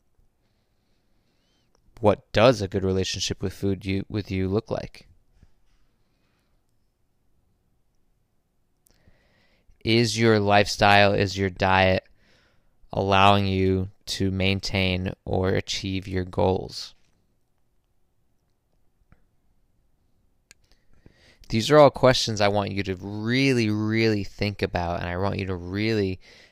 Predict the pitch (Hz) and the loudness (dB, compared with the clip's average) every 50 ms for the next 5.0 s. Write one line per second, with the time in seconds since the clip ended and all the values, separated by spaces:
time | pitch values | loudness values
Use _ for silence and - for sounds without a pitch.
0 | _ - - - - 101 110 113 107 101 113 107 95 95 95 98 95 90 - - | _ -20 -20 -12 -4 0 2 2 2 2 2 0 0 -2 -6 -6 -6 -4 -4 -4
1 | - - - - 120 113 104 95 92 - - - - 104 101 98 98 95 - - | -2 -2 -2 0 0 0 -2 -2 -6 -8 -10 -6 0 2 2 2 2 0 -2 -4
2 | - 107 - - - 123 120 117 110 98 - 107 101 - - 98 - - 110 107 | -8 -8 -8 -6 -4 -2 -2 -2 -2 -2 -2 -4 -4 -4 -6 -10 -8 -4 -4 -4
3 | 104 104 - - - - 98 - - - - 107 98 98 98 98 98 101 104 101 | -4 -4 -8 -12 -10 -8 -8 -8 -8 -10 -10 -8 -4 0 0 0 2 0 -2 -4
4 | 101 98 95 92 98 98 98 95 92 98 104 120 120 101 101 110 120 113 110 | -4 -4 -2 -2 0 2 0 0 0 0 0 0 2 4 4 4 4 4 2